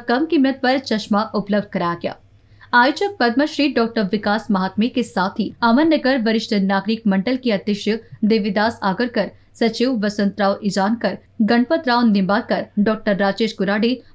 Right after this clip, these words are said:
विजय राव पवार, प्रवीण काटले, आशीष निंबाळकर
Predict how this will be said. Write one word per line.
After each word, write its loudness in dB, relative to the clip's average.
विजय 2
राव 2
पवार, 0
प्रवीण 2
काटले, -2
आशीष 0
निंबाळकर 0